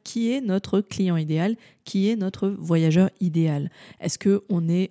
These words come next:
en train d'aller chercher une clientèle qui soit plutôt,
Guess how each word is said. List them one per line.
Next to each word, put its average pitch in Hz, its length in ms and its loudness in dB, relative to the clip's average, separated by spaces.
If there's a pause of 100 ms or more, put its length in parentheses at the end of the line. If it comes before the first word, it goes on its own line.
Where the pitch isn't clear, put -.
en 170 160 -4
train 190 340 -2
d'aller 170 300 0
chercher 175 320 -6
une 175 100 -4
clientèle 165 400 -6
qui - 100 -14
soit 160 120 -8
plutôt, 165 300 -4